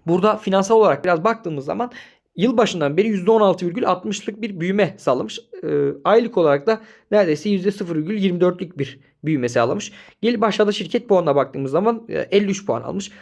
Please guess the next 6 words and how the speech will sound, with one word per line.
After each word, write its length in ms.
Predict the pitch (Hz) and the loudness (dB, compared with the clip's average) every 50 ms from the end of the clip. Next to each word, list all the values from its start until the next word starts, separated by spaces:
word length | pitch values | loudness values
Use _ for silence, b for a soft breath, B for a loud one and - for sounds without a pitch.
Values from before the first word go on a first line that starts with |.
| B B - | B B -2
Varlıklarına 540 | 151 180 202 226 233 220 247 254 269 294 | 0 2 2 2 0 2 0 0 2 2
baktığımız 400 | 294 269 226 - - 196 185 170 | 0 -2 -2 -2 -2 -4 -2 2
zaman 180 | 160 175 165 156 | 2 2 2 2
arkadaşlar 500 | 147 147 147 147 147 147 147 - 240 240 | 0 0 0 0 -2 -2 0 0 0 0
varlıklarını, 720 | 196 185 196 220 226 220 220 - 160 156 170 202 233 233 B B B B B B B | 2 4 4 4 4 0 0 0 -2 -2 0 -2 -6 -6 B B B B B B B
e, 20 | - | -12